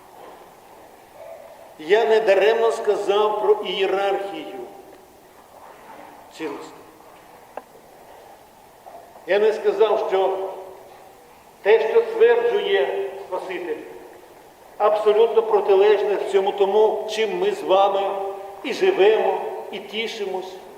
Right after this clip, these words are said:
і насолоджуємось, і маємо, як близьких, як друзів, як родину, як все те земне, до чого прив'язане серце наше.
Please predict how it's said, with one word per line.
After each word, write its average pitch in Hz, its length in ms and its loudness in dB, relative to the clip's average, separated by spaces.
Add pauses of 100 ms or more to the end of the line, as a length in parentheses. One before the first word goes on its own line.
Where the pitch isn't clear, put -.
(300)
і 185 60 -6
насолоджуємось, 190 960 2 (760)
і 208 80 0
маємо, 202 580 0 (580)
як 214 160 2
близьких, 196 640 -2
як 170 180 -8
друзів, 185 480 0 (440)
як 202 160 0
родину, 196 680 0 (2500)
як 190 140 -2
все 220 140 2
те 226 400 2
земне, 208 720 2 (760)
до 208 160 4
чого 226 340 4
прив'язане 214 720 2
серце 202 420 0
наше. - 320 -6